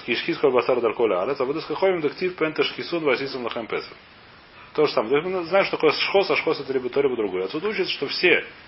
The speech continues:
животные, которые нейват, это называется ашхос, и те животные, которые называются нирба, это называется ашхос. И поэтому они пошли. Коль, да, ко-, и мы подумали бы, что коль шамум посельбо, и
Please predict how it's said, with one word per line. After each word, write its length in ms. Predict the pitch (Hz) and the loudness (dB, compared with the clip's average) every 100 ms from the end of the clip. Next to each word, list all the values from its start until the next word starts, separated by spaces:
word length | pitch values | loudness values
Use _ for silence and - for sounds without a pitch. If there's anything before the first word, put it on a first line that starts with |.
| - 104 | -18 -2
животные, 420 | 117 156 160 117 | 2 4 4 0
которые 320 | 113 143 131 | 2 4 4
нейват, 360 | 104 90 110 113 | 4 2 0 -4
это 100 | 107 | -6
называется 380 | 107 117 107 | 0 0 0
ашхос, 360 | 104 - 113 131 | -4 -2 -4 -4
и 80 | 156 | -6
те 200 | 175 175 | -2 -2
животные, 320 | 175 196 180 | -2 -2 -2
которые 260 | 147 160 156 | -4 -4 -4
называются 420 | 147 156 151 143 | 2 2 2 -2
нирба, 280 | 156 117 104 | -2 0 0
это 80 | |
называется 340 | 104 120 113 101 | -2 -2 -2 -2
ашхос. 340 | - 98 - - - - - - - - | -6 -8 -12 -18 -20 -20 -20 -20 -20 -14
И 60 | 110 | 0
поэтому 260 | 127 151 | 2 2
они 80 | 147 | 0
пошли. 300 | 123 - 78 | -2 -4 -8
Коль, 340 | - 170 175 - - 107 | 4 4 4 -2 -14 -2
да, 240 | 143 170 | 0 0
ко-, 180 | - - - - - - - - | -2 -6 -6 -20 -20 -20 -20 -10
и 80 | 110 | 0
мы 120 | 143 | 4
подумали 400 | 156 117 95 90 | 4 2 0 -2
бы, 160 | 104 160 - - - | -2 -8 -12 -20 -10
что 140 | - - | -6 2
коль 200 | 190 202 | 6 6
шамум 320 | 139 135 139 | 6 2 2
посельбо, 640 | 139 131 175 175 165 151 | 2 4 4 6 6 6
и 140 | 101 | 6